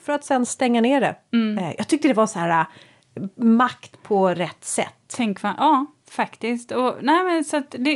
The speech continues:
Speaker 2: jag kan bara känna så här, vi vet ju att vi ska göra så himla mycket och någonstans så, så, så måste det ske. Så jag har känt, ehm, då har jag tänkt, då har jag gått och tänkt på den här låten
Speaker 1: Ja, just
Speaker 2: från
Speaker 1: det, det var en
Speaker 2: Queen,
Speaker 1: låt.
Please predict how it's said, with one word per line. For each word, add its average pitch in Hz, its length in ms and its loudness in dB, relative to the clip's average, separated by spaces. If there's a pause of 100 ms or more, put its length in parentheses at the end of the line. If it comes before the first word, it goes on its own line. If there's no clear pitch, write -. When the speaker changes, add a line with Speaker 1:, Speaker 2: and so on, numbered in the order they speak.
Speaker 2:
jag 302 220 0
kan 302 180 2
bara 269 180 2
känna 208 400 -2
så 190 140 -6
här, 208 80 0
vi 233 160 0
vet 226 360 -2
ju 220 60 -4
att 220 100 -6
vi 240 80 -4
ska 240 160 -6
göra 190 180 0
så 196 140 -6
himla 185 360 0
mycket 185 580 -4
och 180 240 -2 (880)
någonstans 220 720 0
så, 190 160 -2
så, 185 560 -4
så - 180 -4
måste 226 260 0
det 214 60 -2
ske. 254 200 -4
Så 320 120 -2
jag 330 100 2
har 320 60 2
känt, 247 440 -2 (120)
ehm, 196 560 0 (160)
då 240 140 2
har 302 120 4
jag 247 200 0
tänkt, 202 320 -2
då 262 60 -2
har 285 60 2
jag 277 120 2
gått 202 200 -6
och 202 80 -6
tänkt - 380 -12
på - 100 -6
den 190 140 -2
här 185 140 0
låten 180 760 -4 (160)
Speaker 1:
Ja, 196 60 -6 (120)
just 233 120 -6
Speaker 2:
från 196 200 2
Speaker 1:
det, 196 60 2
det - 20 4
var 202 120 2
en 214 120 4
Speaker 2:
Queen, 285 380 6
Speaker 1:
låt. 160 180 -4